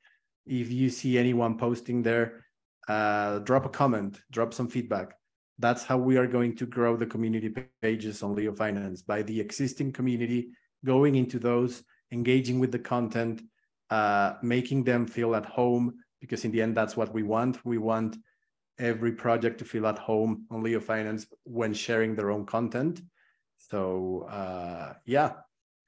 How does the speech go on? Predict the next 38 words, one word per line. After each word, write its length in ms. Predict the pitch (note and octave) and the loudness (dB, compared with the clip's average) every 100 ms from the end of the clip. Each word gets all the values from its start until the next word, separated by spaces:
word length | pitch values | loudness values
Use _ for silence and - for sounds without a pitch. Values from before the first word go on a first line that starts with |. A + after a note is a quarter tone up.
| _ - | _ -10
I 100 | A2 | -6
think 180 | C3 A#2+ | -4 -2
this 120 | A#2+ | -4
is 100 | A#2 | -2
amazing. 400 | A#2+ B2+ A#2+ C3+ | 2 2 2 2
I'm 160 | C3+ | 2
gonna 160 | C3 C#3+ | 2 0
check 180 | C#3+ C3 | -2 -4
for 220 | - B2+ | 0 2
any 240 | B2+ B2+ | 4 2
other 240 | A#2+ A#2 A#2 | 0 0 -2
questions 600 | A#2+ A#2+ A#2 - A#2+ A2+ | -2 -2 -2 -4 -6 -4
on 120 | A2 | -6
the 80 | G#2 | -6
Threadcast. 720 | G2+ A2+ A#2 - A#2+ C#3+ - - | -4 -2 -2 0 -2 -2 -4 -8
There 120 | A2+ | -2
hasn't 340 | A2+ A2+ B2 | 0 0 0
been 160 | A#2 A#2 | 0 0
many, 240 | A2+ A2 | 0 0
but 200 | G2 G2 | -4 -6
that's 240 | G2+ G2 G#2+ | -6 -6 -6
understandable. 640 | G2+ G2+ G#2+ G#2 G#2+ A2+ | -6 -6 -6 -4 -4 -4
They 140 | A2 G#2 | -4 -6
just 420 | G#2 G2+ - _ _ _ - | -8 -12 -12 _ _ _ -6
learned 260 | A2+ A2 | -2 0
about 300 | G#2 G#2 G#2 | 0 -2 -2
the 60 | G2 | -10
project 560 | - G#2+ G2+ G2 - - - | -4 -4 -2 -6 -10 -20 -10
twenty 200 | A2+ G#2+ | -6 -4
minutes 220 | G#2+ G#2 | -6 -6
ago. 380 | A#2 C3 D3 - _ _ _ _ _ _ _ _ _ | -2 -2 -4 -12 _ _ _ _ _ _ _ _ _
Uh, 440 | - B2+ B2+ D3 - | 0 2 4 4 4
but 360 | F#3 F3 C#3 - - _ _ _ _ _ _ _ _ _ _ _ | 6 6 6 -2 -18 _ _ _ _ _ _ _ _ _ _ _
Carl, 220 | C#3+ C#3 | 6 6
do 100 | A#2 | 6
you 140 | C#3 C#3 | 2 2
want 300 | C#3+ C#3+ C3+ | 2 2 -2
to 640 | - C#3+ C3+ C3 B2+ C3 | -6 -2 2 4 4 2